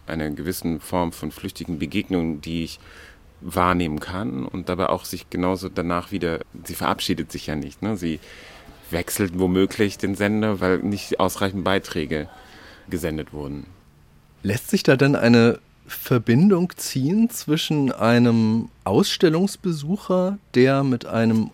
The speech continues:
Speaker 2: Ort konfrontiert wird, einem Ausstellungsort, und dem Hörer?
Speaker 1: Auf jeden Fall. Der Ausstellungsort ist ja letztendlich kein gewöhnlicher Ort. Dadurch, dass er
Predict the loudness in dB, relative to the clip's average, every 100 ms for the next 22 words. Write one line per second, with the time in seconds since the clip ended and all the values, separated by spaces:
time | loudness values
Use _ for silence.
0 | 4 6 6 4 -2 -2 0 -2 -4 0
1 | 0 0 -2 -2 -2 -8 _ _ -6 -2
2 | -2 -2 -2 -2 -4 -4 -6 -2 -2 -2
3 | -8 -12 -12 2 4 4 0 -4 2 2
4 | 4 4 4 4 0 -8 -10 _ _ _
5 | _ _ _ _ -4 0 4 4 4 2
6 | 2 -2 -14 -14 -14 -8 -4 2 4 4
7 | 2 2 4 4 2 2 2 2 0 0
8 | 0 2 0 0 0 -2 -2 0 2 4
9 | 2 0 -2 -4 0 2 4 2 0 -2
10 | -2 -2 -6 -10 _ -20 -20 -20 -20 -6
11 | 2 2 2 -4 -6 -2 0 0